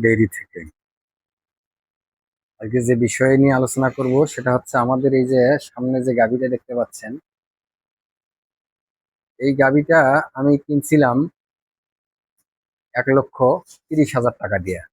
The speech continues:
এক লক্ষ তিরিশ হাজার টাকা কিনছিলাম যে জায়গায় গাভীটা ছিল, দেখেন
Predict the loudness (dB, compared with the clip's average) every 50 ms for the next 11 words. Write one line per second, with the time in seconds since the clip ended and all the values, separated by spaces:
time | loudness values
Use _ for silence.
0 | _ _ _ _ _ _ _ _ _ _ _ _ _ _ _ _ _ _ _ _
1 | _ _ _ _ _ _ _ -8 -8 -4 -2 -2 -2 -2 _ -8 -8 -8 -8 -6
2 | -4 -4 -4 -2 -2 -2 0 0 -2 0 0 0 0 0 -2 -4 -4 -2 0 0
3 | 2 4 4 4 4 2 2 2 2 4 2 2 4 4 4 4 4 2 2 2
4 | 0 0 2 0 0 0 0 0 2 2 2 2 0 -4 _ _ _ _ _ _
5 | _ _ _ _ _ _ _ _ _ _ _ _ _ _ -2 -2 -2 0 0 -2